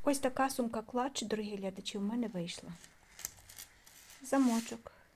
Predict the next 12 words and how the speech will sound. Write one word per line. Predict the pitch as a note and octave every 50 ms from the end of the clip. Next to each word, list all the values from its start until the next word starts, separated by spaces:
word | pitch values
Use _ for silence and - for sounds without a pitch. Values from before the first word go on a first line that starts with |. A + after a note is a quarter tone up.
| - - - - - - - - - D#4
ланцюжок, | D4 C#4 C#4 - - G3+ F3+ - A3+ A#3 - - - - - - -
як | B3+ A#3 - -
прикраса. | - A#3+ A#3 - A#3 A3 A3 A3+ - - A#3+ A#3 A#3 - - - - - - - - - - - - - - - - - - -
Швидше, | - - A#3 A3 A#3 A3+ A3 - - - - A3+
так? | G#3 - B3+ D#4 - - - - - - - - - _ _ _ - - - - - - - - - - - - - - - - - - - - - - - - - - - - - - - - - - - - - - - -
Красиво. | - - A#3 G#3 - - - F3 F3 - - - - - - _ - - - - - - - - - - - - - B3+
Дякую | D4 D4+ - D#4 D4+ C#4
вам | D4 C#4+
за | C#4 C#4+
перегляд, | C#4 - C#4+ C#4 D4 D#4+ - C4+ C4 -
гарного | G#3 B3 A#3+ B3 B3 A#3+ A#3 A#3 A#3
дня. | A3+ A#3 A3+ A#3+ D4